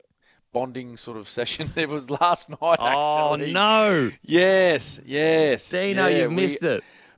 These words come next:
Speaker 1: But, um, mate, we'd love you for game three. I'll get that organised. I'll see. I'll, I'll gotta, I'll, I'll make a phone call to Billy.
Speaker 2: Okay.
Speaker 1: See if we can get that organised.
Speaker 2: Billy loves
Speaker 1: Yeah.
Speaker 2: a sing-along, doesn't he? Surely.
Speaker 1: Yeah. Well, uh, well, I'll tell you what, Kempy. We, um, we actually, we did have a little bit of entertainment last night. Uh,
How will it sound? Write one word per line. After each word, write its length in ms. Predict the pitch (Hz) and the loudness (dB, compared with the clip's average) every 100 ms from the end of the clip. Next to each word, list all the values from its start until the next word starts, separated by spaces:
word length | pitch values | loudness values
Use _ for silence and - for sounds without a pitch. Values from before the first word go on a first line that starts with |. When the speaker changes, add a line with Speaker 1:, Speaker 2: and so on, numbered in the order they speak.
| _ | _
Speaker 1:
But, 280 | - 139 - | 0 0 2
um, 360 | 147 135 135 131 | 0 0 -2 -4
mate, 220 | 139 151 | -2 -2
we'd 220 | 131 156 151 | -2 -8 -4
love 200 | 143 160 | -4 -2
you 120 | 147 | -4
for 140 | - | -4
game 260 | 120 123 113 | -2 -4 -4
three. 240 | - 123 | -8 -4
I'll 160 | 113 113 | -4 -4
get 160 | 139 | -6
that 120 | 127 110 | -6 -6
organised. 220 | 113 120 | -6 -4
I'll 220 | 107 110 | -6 -6
see. 220 | - 135 123 _ - | -8 -12 -14 _ -18
I'll, 340 | 82 73 90 - | -14 -12 -14 -12
I'll 80 | 123 | -10
gotta, 220 | 139 127 _ - - _ | -10 -12 _ -20 -20 _
I'll, 240 | - 113 _ - | -12 -12 _ -14
I'll 80 | 107 | -10
make 240 | 120 143 | -8 -8
a 40 | 123 | -8
phone 220 | 110 110 | -10 -10
call 200 | 101 98 | -12 -14
to 60 | |
Billy. 360 | 87 98 90 80 - - | -14 -14 -14 -18 -10 -2
Speaker 2:
Okay. 460 | 120 - 117 95 101 | 0 0 -2 -2 -6
Speaker 1:
See 160 | - | -12
if 80 | 113 | -12
we 60 | 110 | -10
can 80 | |
get 160 | 101 107 | -8 -6
that 160 | 98 95 | -4 -6
organised. 640 | 95 95 92 87 82 - _ | -8 -12 -14 -16 -18 -20 _
Speaker 2:
Billy 180 | 202 180 | -2 0
loves 180 | 127 90 | 0 -2
Speaker 1:
Yeah. 60 | |
Speaker 2:
a 20 | 98 | -6
sing-along, 420 | 127 151 165 170 | -4 -2 0 0
doesn't 260 | 175 175 | -2 -2
he? 220 | 220 220 - | -2 -4 -8
Surely. 440 | - 240 214 143 | -6 -2 0 2
Speaker 1:
Yeah. 60 | 113 | 0
Well, 240 | 131 160 156 | 2 2 2
uh, 160 | 170 | -2
well, 220 | 170 175 | 2 2
I'll 100 | 170 | 2
tell 160 | 165 180 | 0 0
you 80 | 156 | 2
what, 160 | 147 | 0
Kempy. 380 | - 123 135 175 | -2 -6 -6 -10
We, 300 | - 131 127 | -10 -8 -4
um, 260 | 123 120 117 | -4 -4 -8
we 160 | 117 135 | -8 -8
actually, 320 | 151 - 110 | -8 -12 -14
we 200 | 107 110 | -14 -14
did 200 | 113 131 | -12 -8
have 160 | 123 | -8
a 60 | 107 | -10
little 200 | 104 101 | -14 -14
bit 120 | 95 | -14
of 80 | 95 | -14
entertainment 520 | 95 90 98 92 95 | -14 -14 -14 -14 -12
last 300 | 92 87 - | -12 -12 -12
night. 220 | 90 90 | -14 -14
Uh, 80 | 92 | -14